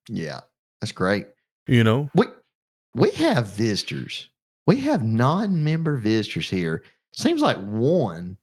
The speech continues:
Speaker 1: every service.
Speaker 2: Yeah.
Speaker 1: And so it's like, they're walk-, it's, they're walking. Like, you can go knock on a twenty-five doors and one person won't come to the door.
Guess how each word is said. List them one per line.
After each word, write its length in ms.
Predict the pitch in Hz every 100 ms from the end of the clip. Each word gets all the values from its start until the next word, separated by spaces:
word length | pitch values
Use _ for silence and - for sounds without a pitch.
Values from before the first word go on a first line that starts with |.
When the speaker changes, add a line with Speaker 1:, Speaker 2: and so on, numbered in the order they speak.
| _
Speaker 1:
every 380 | 135 165 202 262
service. 840 | - - 165 190 147 65 - - - _ _ _ _ _ _ _ _
Speaker 2:
Yeah. 180 | 139 170
Speaker 1:
And 200 | 123 110
so 180 | - 160
it's 200 | 160 -
like, 280 | 156 117 - _ _ _ _ -
they're 120 | 196
walk-, 540 | 165 156 339 427 -
it's, 220 | 277 - - _ _ _
they're 140 | 381 349
walking. 560 | 226 247 359 202 139 -
Like, 140 | 185 185 202
you 100 | 466
can 140 | 311
go 160 | 214 202
knock 320 | 208 208 214
on 160 | 202
a 100 | 175 - _ _
twenty-five 720 | - 349 294 269 240 233 214 196
doors 640 | 247 262 170 98 82 - 139
and 260 | 143 135
one 300 | 160 214 170
person 440 | 208 240 226 143 127
won't 240 | 120 -
come 220 | 131 117
to 80 | 95
the 100 | 87
door. 380 | 92 87 64